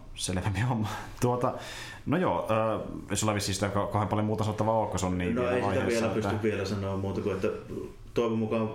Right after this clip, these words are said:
Speaker 2: pitemmälle viety kuin se ykkönen.
Speaker 1: Niin.
Speaker 2: Gameplaytä ei tarvii muista kauheasti muuttaa, se oli niinku ehdottomasti sen
Speaker 1: Mm.
Speaker 2: pelin paras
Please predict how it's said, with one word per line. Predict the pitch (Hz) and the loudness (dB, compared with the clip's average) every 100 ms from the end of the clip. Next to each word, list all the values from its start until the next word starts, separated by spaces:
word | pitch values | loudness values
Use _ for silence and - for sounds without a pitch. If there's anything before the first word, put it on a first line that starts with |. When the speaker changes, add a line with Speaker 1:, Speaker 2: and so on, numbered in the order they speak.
| 92 - - - - - | -8 -14 -16 -18 -10 -4
Speaker 2:
pitemmälle | 110 104 98 92 90 | 0 0 0 0 0
viety | 87 92 | 0 -2
kuin | - | -4
se | - | -2
ykkönen. | 87 - 87 85 98 | -2 -4 -4 0 2
Speaker 1:
Niin. | 95 95 95 92 | 2 4 2 0
Speaker 2:
Gameplaytä | - 147 147 127 113 | 0 0 2 0 2
ei | 107 | 2
tarvii | 107 107 | 2 0
muista | 104 98 92 | 0 -2 -2
kauheasti | 110 101 95 95 | 0 0 0 -2
muuttaa, | 92 92 90 | 0 -2 -2
se | 90 | -2
oli | 92 | 0
niinku | 90 92 | 0 0
ehdottomasti | 92 90 95 92 - | 0 0 -2 -4 -4
sen | 98 101 | -4 0
Speaker 1:
Mm. | 98 98 98 | 2 2 2
Speaker 2:
pelin | 95 92 | 0 0
paras | 92 87 80 - | 0 0 -2 -4